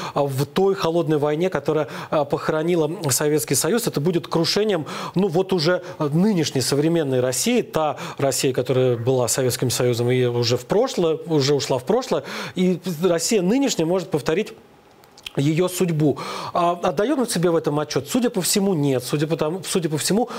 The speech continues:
он действительно не понимает, он действительно не совсем дружит с реальностью. Напомню, еще, а, в четырнадцатом году канцлер, в две тысячи четырнадцатом году канцлер Германии Ангела Меркель сообщила о том, что, по ее мнению, Путин живет в каком-то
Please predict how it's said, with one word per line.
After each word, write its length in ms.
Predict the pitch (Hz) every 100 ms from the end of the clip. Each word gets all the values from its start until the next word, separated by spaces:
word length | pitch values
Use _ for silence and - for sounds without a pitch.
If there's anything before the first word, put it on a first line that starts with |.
| -
он 160 | 185 175
действительно 500 | 151 - 208 214 190
не 220 | 165 196
понимает, 560 | 208 180 170 175 190 165
он 80 | 143
действительно 380 | 131 - 147
не 140 | 147 165
совсем 440 | 175 - - 165
дружит 400 | 131 160 147 139
с 60 | -
реальностью. 540 | 160 226 208 - 143 - - -
Напомню, 440 | 143 - 196 165
еще, 380 | 139 - 170 165 - -
а, 240 | - 143 143
в 220 | 135 151
четырнадцатом 640 | - 165 190 160 - 151 143
году 340 | 147 143 196
канцлер, 400 | - 151 143 135
в 40 |
две 120 | 113 147
тысячи 200 | 139 -
четырнадцатом 500 | - 156 127 - 123
году 260 | 143 170 - - 151
канцлер 480 | 127 160 156 156 139 - -
Германии 480 | 135 151 160 156 151 165
Ангела 360 | 156 143 151
Меркель 420 | 151 190 208 147
сообщила 600 | 123 - 127 - 190 170
о 40 | 131
том, 180 | 156 151
что, 260 | - 104 - - - - - - - - - -
по 140 | 156
ее 240 | 160 156 165
мнению, 400 | 143 175 196 135 - -
Путин 260 | 170 160 143
живет 280 | 143 127
в 20 | -
каком-то 440 | 135 165 160 139